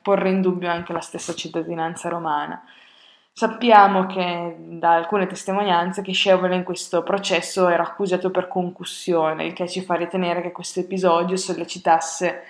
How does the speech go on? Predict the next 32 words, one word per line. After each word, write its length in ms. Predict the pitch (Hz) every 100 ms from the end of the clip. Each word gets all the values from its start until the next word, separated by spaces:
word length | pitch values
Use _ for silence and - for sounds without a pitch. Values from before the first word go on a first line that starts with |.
| - -
non 140 | 202
solo 220 | 196 208
l'umorismo 680 | 180 180 196 190 180 175 185
ma 120 | 170
anche 220 | 165 175 170
l'impegno 360 | 170 175 175
morale 460 | 165 165 151 151 160
dell'autore. 580 | 160 160 165 156 151 160 - - - - _ _ _ - -
Anche 280 | - 233 196
perché, 480 | 196 302 247 180 226 - - -
in 120 | 196
altre 260 | 190 180 196
parti, 840 | 202 170 160 175 - 233 254 - - -
eh, 400 | - 202 180 175
la 140 | 175 180
vena, 500 | 214 202 170 165 -
mm, 280 | 185 170 170
moralistica 800 | 175 185 175 190 185 - 190 175
di 100 | 180
Lucilio 540 | 240 247 185 170 226
si 160 | 247 190
manifesta 640 | 175 202 226 170 - 202
proprio 440 | 196 160 - 202 196
nell'osservazione 800 | 170 165 - 170 180 - 165 185
della 160 | 160
vita 200 | 151 165
politica. 580 | 165 170 208 - - 160 - - - -
Abbiamo 380 | 180 185 175 165
un 420 | 165 175 170 170
frammento 720 | 196 220 233 190 185 214 247
che 180 | 240 202
recita: 640 | 180 165 - 175 165 160